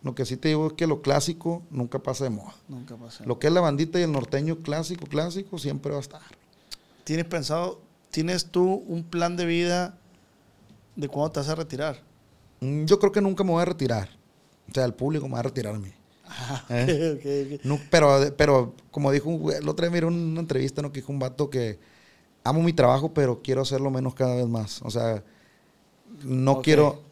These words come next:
Speaker 1: no quiero hacer, pasarme toda mi vida trabajando, pues.
Speaker 2: Ujú, sí, sí, sí.
Speaker 1: Y ya ahorita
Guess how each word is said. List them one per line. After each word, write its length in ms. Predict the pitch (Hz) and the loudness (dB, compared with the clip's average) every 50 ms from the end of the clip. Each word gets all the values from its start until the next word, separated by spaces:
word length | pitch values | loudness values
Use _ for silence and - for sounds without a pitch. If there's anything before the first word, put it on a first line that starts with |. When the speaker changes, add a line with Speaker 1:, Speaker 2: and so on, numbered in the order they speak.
| _ _ - | _ _ -10
Speaker 1:
no 320 | 143 147 151 143 143 143 | -4 0 2 2 2 2
quiero 220 | 143 151 156 156 151 | 4 4 6 6 6
hacer, 260 | 143 - 147 147 143 131 127 127 - | 6 6 4 4 4 4 2 0 0
pasarme 400 | 135 123 - 131 131 143 147 143 | 0 2 2 2 2 2 0 0
toda 160 | - 147 143 | 0 0 0
mi 100 | 147 143 | 2 2
vida 300 | 131 131 135 143 139 135 | 2 2 2 2 2 0
trabajando, 480 | - 127 113 104 - 113 120 120 117 104 | 0 -2 -2 -2 -4 -6 -6 -6 -6 -8
pues. 280 | - - - - - - | -10 -14 -20 -16 -12 -10
Speaker 2:
Ujú, 280 | 131 120 120 117 107 - | -10 -10 -10 -12 -12 -12
sí, 160 | - 120 110 | -14 -14 -14
sí, 120 | 104 107 110 110 | -14 -14 -8 -4
sí. 80 | 131 135 | -2 2
Speaker 1:
Y 40 | |
ya 100 | 131 135 | 4 4
ahorita 500 | 135 135 143 139 - 160 151 151 143 - | 6 6 4 2 2 2 0 0 0 -4